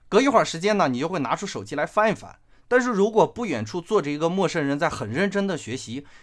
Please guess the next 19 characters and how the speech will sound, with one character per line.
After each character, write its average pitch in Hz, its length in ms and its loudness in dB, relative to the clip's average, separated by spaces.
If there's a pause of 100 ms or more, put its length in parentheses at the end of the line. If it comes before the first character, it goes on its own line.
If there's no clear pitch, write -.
你 131 140 -2
呢 147 140 0
就 185 120 -4
会 185 140 -2
相 202 180 -2
对 196 100 -2
认 175 200 0
真 160 200 -4
一 185 80 -6
点 - 140 -12
儿。 - 60 -20 (440)
虽 262 160 -2
然 247 160 4
对 247 140 0
方 208 200 4
不 135 120 -2
认 214 160 2
识 160 140 -6
你， 104 180 -8